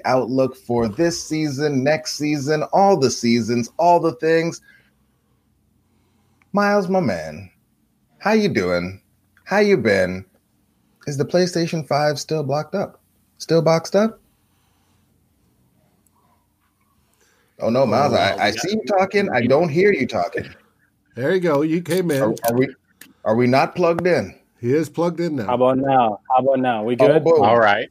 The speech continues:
Speaker 1: There we
Speaker 4: All
Speaker 1: go.
Speaker 4: right.
Speaker 1: There we go.
Speaker 3: Man, my, my computer been janky lately. Um, I got a new one from work, so,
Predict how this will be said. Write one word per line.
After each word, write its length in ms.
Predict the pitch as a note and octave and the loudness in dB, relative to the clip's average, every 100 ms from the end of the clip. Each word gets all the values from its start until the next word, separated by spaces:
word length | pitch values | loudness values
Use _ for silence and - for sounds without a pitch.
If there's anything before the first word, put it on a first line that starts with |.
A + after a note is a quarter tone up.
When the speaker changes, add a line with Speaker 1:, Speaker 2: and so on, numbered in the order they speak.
| - | -6
Speaker 1:
There 160 | A#2 A#2+ | -4 -2
we 60 | |
Speaker 4:
All 60 | A#2 | 0
Speaker 1:
go. 40 | |
Speaker 4:
right. 420 | C3 B2 A#2+ F2+ - _ - | 0 2 0 -4 -14 _ -8
Speaker 1:
There 140 | A2+ | -6
we 140 | C3 C3 | -4 -4
go. 380 | D#3 D#3+ A2+ - | -2 -2 -4 -8
Speaker 3:
Man, 200 | D3 C#3+ | -6 -2
my, 160 | C#3 F3+ - | 0 0 -4
my 120 | D#3 F3 | -4 -2
computer 380 | D3 D#3 D#3 | -2 2 4
been 180 | C3 A#2 | 4 0
janky 380 | G#2+ C3 A#2 A#2 | -2 -2 2 0
lately. 340 | A2 G#2+ G#2 G#2+ | 2 0 -2 -6
Um, 500 | B2 A#2 G#2+ G#2 G#2+ | -8 -6 -6 -10 -12
I 80 | - | -6
got 140 | A#2+ A#2 | -2 2
a 20 | |
new 140 | B2 | 4
one 120 | C3 | 2
from 220 | A#2+ A#2 A2 | 2 -2 2
work, 320 | B2 A2 - | 2 2 -4
so, 380 | A#2 G#2+ G#2+ | -8 -6 -6